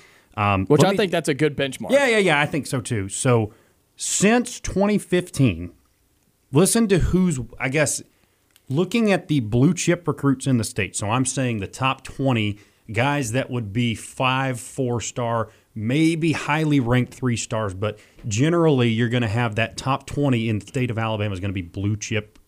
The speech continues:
Speaker 1: uh, recruits.
Speaker 2: The guys
Speaker 1: Right?
Speaker 2: you have to have to win
Speaker 1: Yeah,
Speaker 2: championships.
Speaker 1: exactly.
Speaker 2: It's
Speaker 1: Yeah.
Speaker 2: proven.
Speaker 1: So since twenty fifteen, you had, Alabama has, we'll call it, won the state,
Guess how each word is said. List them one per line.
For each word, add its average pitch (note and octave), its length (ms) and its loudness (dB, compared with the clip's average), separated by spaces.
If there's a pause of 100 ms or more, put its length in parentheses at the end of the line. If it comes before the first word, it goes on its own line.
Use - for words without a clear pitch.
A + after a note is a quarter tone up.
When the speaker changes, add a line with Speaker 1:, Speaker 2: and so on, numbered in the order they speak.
(180)
Speaker 1:
uh, F2 320 -4
recruits. - 420 -14
Speaker 2:
The C#3 140 4
guys C#3+ 240 4
Speaker 1:
Right? C3 60 -2
Speaker 2:
you C#3 80 6
have D3 260 0
to C#3+ 100 2
have C3 280 2
to B2+ 100 -2
win A#2+ 140 -2
Speaker 1:
Yeah, A#2 140 -2
Speaker 2:
championships. G#2 380 0
Speaker 1:
exactly. G#2 400 -2
Speaker 2:
It's - 100 -2
Speaker 1:
Yeah. A2 60 2
Speaker 2:
proven. A2 320 2 (640)
Speaker 1:
So B2+ 140 0
since D#3+ 300 2
twenty D3+ 240 0
fifteen, G#2 580 -2 (500)
you C3 200 4
had, A2+ 460 0 (440)
Alabama D3+ 560 4
has, G#2+ 280 -2 (300)
we'll A#2 180 -4
call B2 300 0
it, - 100 -8
won B2 300 0
the B2+ 80 0
state, F2+ 440 -8